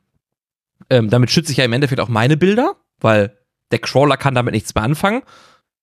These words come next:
Der sieht eine Katze, eigentlich ist es ein Hund. Ähm,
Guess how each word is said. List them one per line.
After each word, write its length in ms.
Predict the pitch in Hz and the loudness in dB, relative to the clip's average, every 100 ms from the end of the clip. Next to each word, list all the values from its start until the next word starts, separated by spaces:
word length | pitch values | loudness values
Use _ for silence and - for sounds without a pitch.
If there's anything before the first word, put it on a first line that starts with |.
| _ - | _ -4
Der 80 | 113 | 0
sieht 180 | 143 | 0
eine 60 | 127 | 0
Katze, 480 | - 175 - 269 - | -2 -2 0 -2 0
eigentlich 320 | 135 139 123 | -2 -2 -2
ist 120 | 113 | -2
es 120 | 110 | -2
ein 80 | 113 | 0
Hund. 340 | 117 220 - - _ _ _ _ _ _ - | 2 2 -2 -14 _ _ _ _ _ _ -4
Ähm, 440 | 127 123 123 123 | -2 0 -2 -8